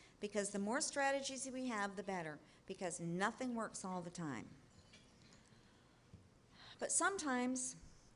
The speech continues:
we just can't overcome the stress by ourselves. At any step along the way,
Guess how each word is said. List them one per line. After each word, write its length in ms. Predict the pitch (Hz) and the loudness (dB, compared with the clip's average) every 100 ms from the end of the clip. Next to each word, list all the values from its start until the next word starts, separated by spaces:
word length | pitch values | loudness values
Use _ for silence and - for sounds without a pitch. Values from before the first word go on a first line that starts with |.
| - - - - - - - - - | -20 -16 -16 -16 -20 -20 -18 -4 2
we 120 | 196 | 4
just 280 | 196 185 - | 4 0 2
can't 300 | 208 214 214 | 2 2 2
overcome 420 | 202 208 220 208 190 | 4 4 2 0 0
the 80 | |
stress 340 | 190 - 175 170 | 0 0 0 -2
by 140 | 170 | -4
ourselves. 720 | 156 160 - 147 147 - - - - - - - - - | -4 -4 -6 -6 -8 -12 -14 -18 -20 -20 -20 -20 -10 0
At 140 | 254 - | 2 4
any 220 | 294 359 | 4 4
step 300 | - 311 311 | 4 4 6
along 320 | 294 277 269 | 4 4 4
the 80 | 262 | 2
way, 340 | 214 190 190 | 4 4 2